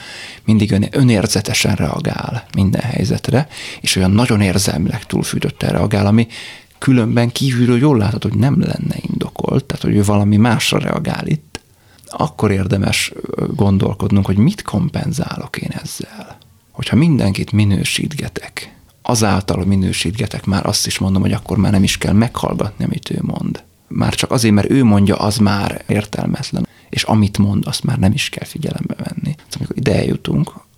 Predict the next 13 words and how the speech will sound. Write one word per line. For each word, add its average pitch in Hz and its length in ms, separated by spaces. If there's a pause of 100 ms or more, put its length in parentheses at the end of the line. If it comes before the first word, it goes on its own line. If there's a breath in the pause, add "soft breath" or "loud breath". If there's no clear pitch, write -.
(160)
erre 101 180
esetleg 104 400
rálátunk, - 760
vagy - 180
a - 180
környezetünk - 680 (500 loud breath)
segít - 400
nekünk - 300
rálátni, 120 540 (460 loud breath)
akkor - 340
érdemes - 440
elgondolkodni, - 680
hogy 110 160